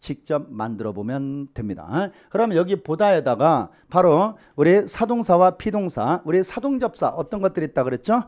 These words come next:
이히, 리기, 우구추. 피동접사는 이히, 리기. 그 중에 들어갈 수 있는 접사를 넣으면 됩니다. 자, 보겠습니다. 보다를 보겠습니다. 보다에다가 사동접사 이를 집어넣게 되면 사동사가 돼요.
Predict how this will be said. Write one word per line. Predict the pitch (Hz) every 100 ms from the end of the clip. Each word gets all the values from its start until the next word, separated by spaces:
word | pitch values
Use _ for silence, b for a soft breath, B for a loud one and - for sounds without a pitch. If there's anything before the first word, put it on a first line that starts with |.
| b b
이히, | 151 170 226 277 262 - _ _
리기, | - 165 175 226 247 226 _ _
우구추. | 139 156 170 - 123 185 220 B B -
피동접사는 | 240 240 214 196 190 202 254 254 - -
이히, | 170 180 240 269 262 _ _
리기. | 139 156 135 113 - b
그 | - 143
중에 | 175 156
들어갈 | 139 151 131
수 | -
있는 | 117 -
접사를 | - - 156 185
넣으면 | 147 139 160 170
됩니다. | 127 107 98 110 -
자, | 143
보겠습니다. | 117 143 151 131 110 143 190 b b -
보다를 | 147 175 214 202
보겠습니다. | 123 113 104 95 131 190 B B -
보다에다가 | 170 - 240 175 135 160 143 101 b b
사동접사 | - 240 277 254 240 208
이를 | 156 202 240 208
집어넣게 | 185 156 147 160
되면 | 160 190 214
사동사가 | - 214 220 190 185 170
돼요. | 120 98 85